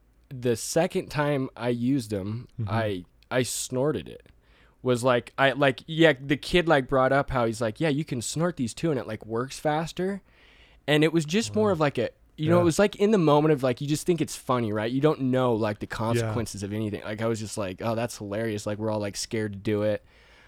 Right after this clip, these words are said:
Speaker 1: Um, and then, you know, I, I did it. And then I remember driving back home, and that's when I experienced the first, like, feeling of being kinda high.
Speaker 2: Yeah.
Speaker 1: And the second I experienced that, I was like, like, I, I loved it. Like, it was just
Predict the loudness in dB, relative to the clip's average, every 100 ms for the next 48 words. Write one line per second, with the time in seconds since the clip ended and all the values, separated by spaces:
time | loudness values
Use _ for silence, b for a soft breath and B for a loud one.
0 | b -4 -2 -4 -6 -4 -2 0 0 -2
1 | -4 -6 -6 2 4 4 -4 _ b b
2 | b b 0 2 2 2 -2 -2 -2 0
3 | -2 -2 -4 -6 -4 -2 -2 -6 -10 -12
4 | -6 -2 0 -2 -6 -8 -8 -8 -10 -8
5 | -6 -6 -10 -12 -14 -12 -10 -10 -10 -12
6 | -12 -10 -8 -8 -10 -10 -10 -10 -10 -10
7 | -10 -8 -8 -6 -6 -8 _ b -10 -8
8 | -10 -6 -4 -4 -6 -8 -6 -2 -2 0
9 | -4 -4 -6 -8 -4 -4 -4 -6 -6 -6
10 | -6 -8 -14 _ -6 -6 -6 -10 -14 -20
11 | _ _ _ _ -12 -4 -2 0 0 0
12 | 0 0 0 -4 -6 -8 -6 -6 -6 -8
13 | -6 -8 -10